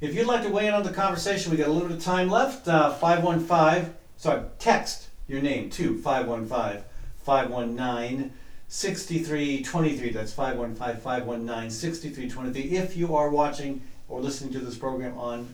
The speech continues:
Facebook. Uh, you know, I, I, I, here's my biggest frustration, is even the people who get this, who understand what's happening with sea level rise and all the other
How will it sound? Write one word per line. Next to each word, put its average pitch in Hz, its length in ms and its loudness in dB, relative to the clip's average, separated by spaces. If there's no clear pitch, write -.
Facebook. 117 420 -8
Uh, - 480 -8
you 170 80 2
know, 170 80 6
I, 165 120 2
I, 175 500 -2
I, - 720 -12
here's 202 320 -2
my 170 140 4
biggest 160 360 2
frustration, 117 720 -4
is 165 200 8
even 254 240 8
the 247 80 8
people 214 280 4
who 165 240 2
get - 340 4
this, - 240 -2
who 135 100 -2
understand 170 760 6
what's 165 160 6
happening 156 380 4
with 135 120 0
sea 147 200 0
level 123 280 4
rise 104 440 0
and 135 120 -4
all 151 260 6
the 160 160 6
other 151 360 4